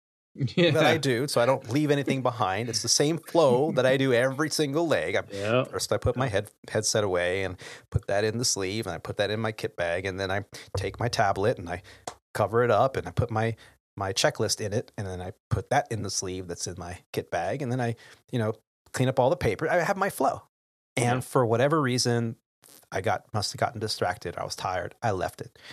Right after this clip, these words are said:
Speaker 2: So I'm like, "Oh, God, the only thing I
Speaker 1: Hmm.
Speaker 2: wanna see is the back of my eyelids. I don't want to have to do it."
Speaker 1: Yeah.
Speaker 2: So I left my, my bag and everything in the hotel room and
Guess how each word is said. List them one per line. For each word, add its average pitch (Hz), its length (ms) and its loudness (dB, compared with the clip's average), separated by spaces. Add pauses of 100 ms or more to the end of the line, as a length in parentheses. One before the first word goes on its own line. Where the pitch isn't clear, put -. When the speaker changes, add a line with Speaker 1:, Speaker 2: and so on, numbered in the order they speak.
(640)
Speaker 2:
So - 280 2
I'm 123 80 0
like, 123 200 -2
"Oh, 117 360 -4 (160)
God, - 400 -4 (320)
the 113 120 -2
only 147 200 4
thing 123 180 0
I 117 120 2
Speaker 1:
Hmm. 113 80 6
Speaker 2:
wanna 101 180 2
see 98 200 0
is 95 120 -4
the 98 60 -6
back 98 260 0
of 101 40 -6
my 87 120 -4
eyelids. 85 480 -6
I 101 100 0
don't 98 260 -2
want 92 260 -6
to 87 120 -4
have 90 280 -2
to - 80 -6
do 95 140 -6
it." 92 40 -4
Speaker 1:
Yeah. 92 60 -4
Speaker 2:
So 120 240 2 (420)
I 104 80 -2
left 131 280 2
my, 123 360 4 (480)
my 104 160 2
bag 113 580 4
and 107 140 -4
everything 107 400 -4
in 98 140 -6
the 107 80 -4
hotel 104 360 0
room 92 320 -4 (420)
and 98 640 -4